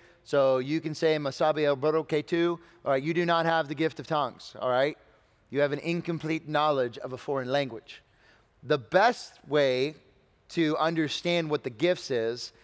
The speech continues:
and we've referred to it, but I want us to actually go there. Acts chapter two. We have here a perfectly written and recorded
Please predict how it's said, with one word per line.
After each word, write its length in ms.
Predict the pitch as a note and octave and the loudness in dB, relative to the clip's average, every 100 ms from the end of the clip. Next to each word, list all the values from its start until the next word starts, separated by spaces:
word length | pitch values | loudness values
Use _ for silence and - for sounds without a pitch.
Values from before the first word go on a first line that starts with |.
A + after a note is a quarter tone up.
| _ _ | _ _
and 200 | D3+ D3 | -6 -2
we've 160 | D3 C3 | -2 -2
referred 460 | C#3 - A3+ A#3+ | -4 0 2 0
to 160 | - D#3 | 0 0
it, 100 | C3+ | 2
but 140 | C#3+ | 2
I 80 | D3+ | 2
want 240 | D#3+ G3+ G3 | 2 0 -2
us 80 | |
to 100 | - | -2
actually 320 | E3 D#3+ D#3 C3+ | -2 -2 -4 -4
go 320 | A#2+ C#3 C#3+ | 0 2 2
there. 300 | A2+ F2+ - _ _ _ _ _ - | -2 -8 -12 _ _ _ _ _ -2
Acts 360 | D#3+ G#3 - | 0 0 -2
chapter 420 | - F#3+ F3+ F3 E3 | 0 2 2 -4 -4
two. 320 | F3 D3 - _ _ _ _ _ - | -2 -2 -4 _ _ _ _ _ -4
We 220 | D#3 A#3 | 0 2
have 280 | A3+ A3 F#3+ | 4 4 2
here 560 | G3+ G3+ C#3+ B2 A#2+ A#2+ _ _ _ _ _ | 0 0 2 0 -2 -8 _ _ _ _ _
a 240 | E3+ D#3+ C3 - | 2 2 -2 -8
perfectly 960 | - - G#3+ A3+ B3 - G#3+ G#3+ G#3+ F#3 - | -18 -2 0 2 0 -2 0 2 0 -2 -10
written 720 | B2 C3+ E3+ A3 D#3+ C3+ B2 - - - | -10 2 4 4 0 -10 -12 -16 -12 -4
and 200 | D#3 D3+ | -2 0
recorded 800 | D3+ - - A3 G#3+ D3+ A#2+ | -2 -4 0 2 4 2 -2